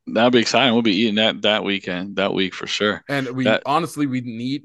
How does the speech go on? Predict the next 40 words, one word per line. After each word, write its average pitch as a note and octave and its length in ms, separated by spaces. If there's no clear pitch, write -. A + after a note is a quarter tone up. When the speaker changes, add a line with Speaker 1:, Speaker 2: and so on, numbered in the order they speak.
Speaker 2:
we A2+ 140
need A#2+ 240
New C#3+ 100
England D3 280
to C#3 40
hold C#3+ 240
on C#3+ 140
to C#3 80
that D3+ 160
third. D3+ 220
I, C3+ 300
I - 20
Speaker 1:
So D3+ 60
Speaker 2:
don't D#3+ 120
want D3 120
Speaker 1:
what, C3+ 80
Speaker 2:
Philly. D3 180
I C3 60
don't D#3 100
want D#3+ 140
Speaker 1:
so D#3 80
Speaker 2:
Philly D3+ 120
Speaker 1:
we, B2 60
Speaker 2:
around B2+ 140
Speaker 1:
you, B2 80
Speaker 2:
us, G2+ 60
Speaker 1:
you're, C#3 140
Speaker 2:
man. - 120
Speaker 1:
you're C3 180
trying C#3 260
to B2+ 60
say B2 220
we A#2 100
need A2+ 120
a G#2+ 40
punt A#2 220
against G#2+ 280
New A2 80
England? A2 360
Speaker 2:
Nah. A#2+ 240